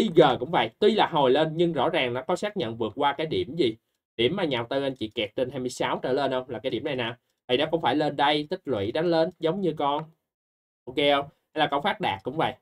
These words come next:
Phát Đạt là B D R. Phải không? Anh chị thấy nhà đầu tư kẹt trên đây nhiều không? Qua đánh giá rất nhiều kẹt này này. Kẹt, ờ, rất nhiều. Đây là đỉnh một, đây là đỉnh hai, phải không? Thì bây giờ rơi xuống thì việc đầu tiên nó sẽ hồi lên và test lại hai mươi bảy năm.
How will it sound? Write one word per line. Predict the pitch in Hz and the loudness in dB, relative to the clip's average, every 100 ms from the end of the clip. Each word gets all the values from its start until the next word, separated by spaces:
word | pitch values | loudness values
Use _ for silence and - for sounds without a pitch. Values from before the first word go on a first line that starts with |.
| - | -8
Phát | 196 | -6
Đạt | 160 117 | -4 -4
là | 127 | -4
B | 123 - | 0 0
D | 131 123 | 0 -2
R. | 113 - _ | -4 -6 _
Phải | 95 110 | -6 0
không? | 139 135 _ _ - | 0 -2 _ _ -8
Anh | 135 | -2
chị | 131 | 2
thấy | 160 | 2
nhà | 175 | 2
đầu | 120 | -2
tư | 139 135 | -2 -4
kẹt | 117 113 | -4 -4
trên | 131 | -4
đây | 135 | -2
nhiều | 123 110 | -2 -2
không? | 117 120 | -2 -4
Qua | 135 | -6
đánh | 139 | -4
giá | 147 147 | -2 0
rất | 160 170 | 0 -2
nhiều | 156 113 98 | -4 -6 -4
kẹt | 107 101 | -6 -4
này | 113 | -6
này. | 110 104 _ _ _ _ - | -6 -8 _ _ _ _ -4
Kẹt, | 120 | -2
ờ, | 123 127 | 0 0
rất | 131 151 | -2 -4
nhiều. | 147 104 - | -6 -6 -6
Đây | 139 | 0
là | 139 | 0
đỉnh | 127 127 156 | 0 -2 -2
một, | 113 - | -2 -2
đây | 131 | -4
là | 110 | -4
đỉnh | 101 | -6
hai, | 127 135 131 | -6 -4 -2
phải | 127 | -2
không? | 139 | -4
Thì | 131 | -4
bây | 117 | -4
giờ | 120 107 | -4 -4
rơi | 123 127 | -2 -2
xuống | - 143 190 | -2 -6 -4
thì | |
việc | - 101 | -6 -6
đầu | 107 107 | -6 -2
tiên | 123 117 | -2 -2
nó | 127 | -6
sẽ | 123 113 | -8 -8
hồi | 131 104 | -4 -4
lên | 104 110 | -4 -8
và | 113 | -10
test | 98 123 123 | -6 -6 -6
lại | 104 | -8
hai | |
mươi | 110 | -8
bảy | 98 104 | -8 -6
năm. | 139 | -6